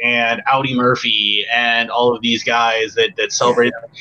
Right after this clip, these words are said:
Speaker 1: you know, John Wayne's Longest Day and, um, a few of the
Speaker 2: Even
Speaker 1: others that he did.
Speaker 2: even shit like Under Siege and A Few Good Men and,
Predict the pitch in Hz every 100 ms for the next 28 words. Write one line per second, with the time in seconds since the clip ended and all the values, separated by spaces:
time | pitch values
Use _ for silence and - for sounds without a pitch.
0 | - - 147 139 165 160 151 151 143 135
1 | 139 139 135 131 123 143 143 139 139 135
2 | 135 135 120 120 117 117 117 113 113 110
3 | 120 117 117 113 107 104 - _ _ 139
4 | - 151 135 151 139 143 - - 127 -
5 | 131 131 131 131 240 294 311 349 349 -
6 | 330 311 277 262 240 247 262 247 262 269
7 | 220 190 214 202 202 226 233 220 214 220
8 | 220 196 180 180 180 175